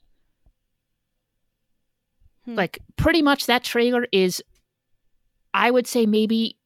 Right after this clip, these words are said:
Speaker 2: everything is from maybe even, like, the first half hour of the movie.
Speaker 1: Hmm.
Speaker 2: Definitely all from the first half. And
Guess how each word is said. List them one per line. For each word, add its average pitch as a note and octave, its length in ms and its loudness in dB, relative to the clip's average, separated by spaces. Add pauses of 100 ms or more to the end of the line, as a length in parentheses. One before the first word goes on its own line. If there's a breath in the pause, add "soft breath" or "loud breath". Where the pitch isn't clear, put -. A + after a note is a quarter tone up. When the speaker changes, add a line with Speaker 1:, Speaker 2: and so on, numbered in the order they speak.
(280)
Speaker 2:
everything A3 460 0
is G3+ 120 -4
from G3+ 220 -2
maybe G3 220 -2
even, G#3 180 -4
like, G3 160 -4
the F#3+ 60 -10
first - 260 -8
half G3 320 -8
hour E3 280 -2
of D#3+ 60 -6
the E3 80 -10
movie. G3+ 360 -12 (920)
Speaker 1:
Hmm. - 60 -20 (1200)
Speaker 2:
Definitely A#3+ 440 2
all F#3+ 120 2
from F#3+ 200 -4
the F3 40 -10
first - 280 -10
half. - 360 -10 (3500)
And E3 640 -2